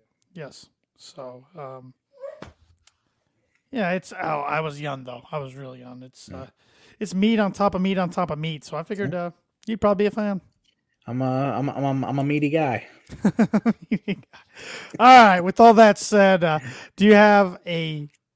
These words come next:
Speaker 1: pivotal
Speaker 2: I do.
Speaker 1: bogey or bogey, bogey question
Speaker 2: Yes,
Speaker 1: for me this
Speaker 2: it,
Speaker 1: week?
Speaker 2: it is. It is pivotal too. I believe I'm still. Uh, am I two up on you? I'm still two strokes up and five up.
Speaker 1: Yeah. If you,
Speaker 2: Or
Speaker 1: if, if I miss
Speaker 2: five up.
Speaker 1: this one tonight, it might be sayonara on, uh,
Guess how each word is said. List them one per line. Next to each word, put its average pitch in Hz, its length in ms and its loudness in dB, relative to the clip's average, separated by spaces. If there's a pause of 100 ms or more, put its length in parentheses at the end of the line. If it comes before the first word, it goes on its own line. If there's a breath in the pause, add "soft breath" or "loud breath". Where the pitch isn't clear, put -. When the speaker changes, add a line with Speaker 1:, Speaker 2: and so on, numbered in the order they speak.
(220)
Speaker 1:
pivotal 208 500 8
Speaker 2:
I - 40 4
do. 113 100 -2
Speaker 1:
bogey 202 380 2
or 185 180 -2
bogey, 180 480 0
bogey 202 340 4
question 185 320 2
Speaker 2:
Yes, - 180 2
Speaker 1:
for 175 140 -4
me 160 80 -8
this 147 200 2
Speaker 2:
it, 143 80 -2
Speaker 1:
week? 135 100 0
Speaker 2:
it 143 100 4
is. 170 440 2
It 147 140 0
is 165 140 -2
pivotal 165 480 -4
too. 147 220 -4
I 117 80 -2
believe 117 240 -4
I'm 110 100 -6
still. 117 400 -4
Uh, 98 220 -6
am 98 80 -10
I 95 100 -12
two 185 300 -4
up 262 280 -10
on 220 200 -10
you? 247 160 -10
I'm 165 120 -12
still 143 220 -8
two 151 180 -8
strokes 151 360 -8
up 147 160 -2
and 107 120 -10
five 139 400 -4
up. 143 240 -4
Speaker 1:
Yeah. 202 420 2
If - 140 -10
you, 220 120 4
Speaker 2:
Or 233 100 2
Speaker 1:
if, 185 140 -4
if 196 180 -2
I 233 140 6
miss 226 220 4
Speaker 2:
five 233 40 -10
up. 226 60 -4
Speaker 1:
this 208 180 2
one 202 140 2
tonight, 175 500 0 (160)
it 180 120 -6
might 170 180 -2
be 156 100 -8
sayonara 156 720 -2
on, 135 260 -10
uh, 131 180 -14